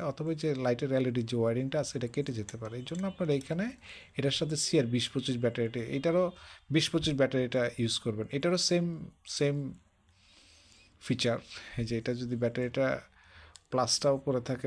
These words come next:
মাইনাসটা নিচে থাকে, এটা সবুজ আলো দিবে। এটা যদি ব্যাটারিটা ঘুরিয়ে দেন, তাহলে এটা লাল আলো দিবে।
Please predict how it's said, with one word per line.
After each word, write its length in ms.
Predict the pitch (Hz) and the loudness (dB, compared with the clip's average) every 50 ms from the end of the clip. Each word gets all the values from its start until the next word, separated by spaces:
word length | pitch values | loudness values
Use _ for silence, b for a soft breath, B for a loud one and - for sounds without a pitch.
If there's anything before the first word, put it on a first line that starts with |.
| 131 | 0
মাইনাসটা 340 | 127 120 117 123 120 - 139 131 | 0 2 0 0 0 0 2 2
নিচে 160 | 135 135 - - - | 2 2 0 -2 -2
থাকে, 120 | 160 165 - 117 | -2 -2 -2 -2
এটা 100 | 120 113 - | -2 -2 0
সবুজ 240 | - 117 113 120 123 131 | 0 0 0 2 2 2
আলো 120 | 135 147 139 131 | 2 2 0 0
দিবে। 180 | 127 135 165 - - - 131 | -2 -4 -4 -4 -6 -6 -4
এটা 100 | 123 135 123 | -4 -2 -2
যদি 100 | 131 131 120 120 | 0 0 2 0
ব্যাটারিটা 320 | 117 117 127 117 120 123 113 - | 0 0 -2 -4 -2 -4 -4 -4
ঘুরিয়ে 240 | - 139 156 160 160 151 | -2 2 2 2 2 2
দেন, 120 | 156 165 185 202 - b b b b b b b b b | 0 -2 -2 -4 -10 b b b b b b b b b
তাহলে 180 | - 113 113 120 123 | -4 -2 0 0 0
এটা 160 | 120 - 208 254 - - B B B B B 123 117 117 | -2 -2 -4 -4 -6 -10 B B B B B 0 2 4
লাল 140 | 120 117 113 107 104 | 4 4 4 2 0
আলো 120 | 101 104 104 107 | -2 -6 -8 -10
দিবে। 180 | 104 - 98 | -12 -12 -12